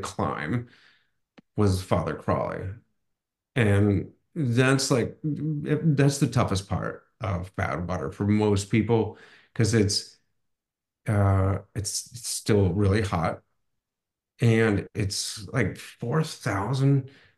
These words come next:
feet of, of gain in, I don't know, seven or eight miles. And it's all these switchbacks up this, the side of this mountain. And you, I,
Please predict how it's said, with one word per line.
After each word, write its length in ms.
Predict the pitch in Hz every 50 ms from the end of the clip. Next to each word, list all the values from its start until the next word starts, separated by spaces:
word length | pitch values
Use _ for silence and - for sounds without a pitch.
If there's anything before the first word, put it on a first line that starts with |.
| _
feet 500 | _ _ - - - 117 107 117 120 120
of, 560 | - 120 107 104 101 101 101 98 101 - - _ - _ _ _ _ -
of 220 | 123 110 101 98
gain 640 | 98 104 104 104 107 113 123 131 139 139 135 - - _ _ _ _ _ _ _ _ _ -
in, 1040 | 131 123 123 127 123 123 123 120 117 113 113 113 110 113 113 117 123 120 - - - _ _ _ _ - - 92 _ _ _ _ - - - - - _ _ - -
I 80 | 95
don't 140 | 90 - 62
know, 180 | 53 65 73 -
seven 280 | - - - 104 101 98
or 40 | 98
eight 100 | 95 90
miles. 540 | 90 98 95 95 98 101 98 98 101 101 -
And 80 | 107 107
it's 140 | 101 104
all 200 | - - 127 120
these 240 | 113 113 101 98 98
switchbacks 880 | - - - - - - 117 123 123 120 - - - - 101 - - -
up 200 | 104 - 113 -
this, 240 | - 101 98 - -
the 140 | - -
side 240 | 95 - 104 92 92
of 60 | 92
this 160 | - 92 95 101
mountain. 440 | 95 92 87 - - 76 82 - - _ _ - - - - - _ _ _ _ _ _ -
And 520 | - 113 110 104 104 104 104 101 101 - _ _ _ _ _ _ _ _ - 165 - _ _ _ _ _ _ _ _ _ _ _ _ _ _ _ -
you, 380 | 87 92 82 - 127 110 - - - _ - _ _ - -
I, 640 | 120 127 139 151 160 165 156 147 139 - - -